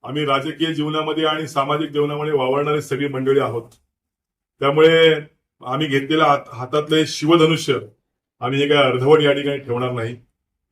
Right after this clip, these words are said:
आमचा, आमचा संबंध किंवा संपर्क किंवा आमचा थेट, अ, असलेल्या लोकांशी, अ, जिव्हाळ्याचे संबंध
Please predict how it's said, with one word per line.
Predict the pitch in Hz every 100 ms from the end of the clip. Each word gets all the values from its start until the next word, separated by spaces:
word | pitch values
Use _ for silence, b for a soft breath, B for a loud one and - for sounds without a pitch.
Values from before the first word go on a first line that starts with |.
| _
आमचा, | 127 135 160 165
आमचा | 165 147 147 160 165 165 165 160 160 _
संबंध | - 143 165 170 170
किंवा | 165 160
संपर्क | 147 143 165 156 127 - _ _ _ _ _
किंवा | 135 139
आमचा | 139 147
थेट, | 143 - 139 160 165
अ, | 165 160 156 147 143 139 139
असलेल्या | 135 151 151
लोकांशी, | 147 147 151 143 151 147 139 _ _ _
अ, | 127 131 127
जिव्हाळ्याचे | 120 143 147 151
संबंध | 127 139 147 139